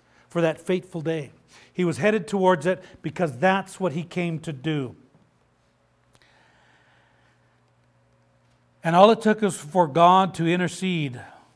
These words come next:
to intercede on their behalf and to intercede on our behalf. That's what he does. And if it wasn't for the fact that God does intercede and causes us to be regenerate, none of us would be saved.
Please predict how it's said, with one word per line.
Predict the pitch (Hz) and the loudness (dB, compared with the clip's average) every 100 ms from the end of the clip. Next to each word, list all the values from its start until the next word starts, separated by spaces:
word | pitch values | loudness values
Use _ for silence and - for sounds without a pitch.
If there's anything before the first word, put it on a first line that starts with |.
| _ _ _ _ _ _ _ _ _ _ _ _ _ _ | _ _ _ _ _ _ _ _ _ _ _ _ _ _
to | 151 | -6
intercede | 160 156 - 165 | -4 -6 -6 -4
on | 156 | -2
their | 151 170 | -2 -2
behalf | 165 160 175 170 | -4 -6 -6 -8
and | 139 | -10
to | 151 | -8
intercede | 160 156 156 156 | -6 -6 -6 -6
on | 147 | -4
our | 143 143 | -4 -6
behalf. | 120 117 107 _ - - | -8 -12 -16 _ -8 4
That's | 220 226 | 4 6
what | 240 | 2
he | |
does. | 220 247 196 - - - _ _ _ _ - _ - | 4 4 4 0 -16 -20 _ _ _ _ -20 _ -4
And | 190 | 0
if | |
it | 208 | 6
wasn't | 226 320 320 | 6 6 4
for | - - 233 220 | -4 -2 2 2
the | 196 | 2
fact | - 226 220 | 2 2 0
that | 175 160 | -4 2
God | 208 202 | 2 4
does | 226 220 180 | 6 6 4
intercede | 190 175 - 233 170 143 160 _ _ _ _ _ _ _ _ _ | -4 -4 -6 -6 -6 -10 -16 _ _ _ _ _ _ _ _ _
and | 165 | -4
causes | - 233 254 220 190 | 6 6 6 0 -2
us | 185 | -2
to | - | -4
be | 165 202 | -6 -4
regenerate, | 190 156 196 196 139 170 - _ _ _ _ _ _ _ _ _ _ _ _ _ _ - | -4 -2 -2 -2 -4 -8 -14 _ _ _ _ _ _ _ _ _ _ _ _ _ _ 0
none | 214 | 2
of | 285 | 4
us | 202 | 2
would | 196 160 | -2 -6
be | 156 | -8
saved. | - 139 120 - | -6 -8 -10 -20